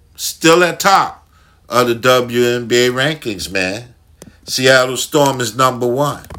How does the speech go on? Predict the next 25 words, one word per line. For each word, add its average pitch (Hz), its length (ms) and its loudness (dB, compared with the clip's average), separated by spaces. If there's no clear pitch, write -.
Seattle 123 480 2
Storm's 143 500 0
number 143 320 0
one, 147 340 0
man. 127 360 -6
And 117 160 -4
they 139 140 4
deserve 139 560 0
it. 76 140 -12
Sue 175 380 2
Bird, 131 480 2
L 131 240 2
I, 113 220 2
you 101 180 -6
got 95 400 -6
to 101 80 -10
pull, 78 420 -8
man. 85 320 -10
All 95 160 -4
right? 113 380 2
Breanna 127 460 2
Stewart, - 640 0
Katie 143 400 0
Lou 127 260 -2
Samuelson. 110 1000 -2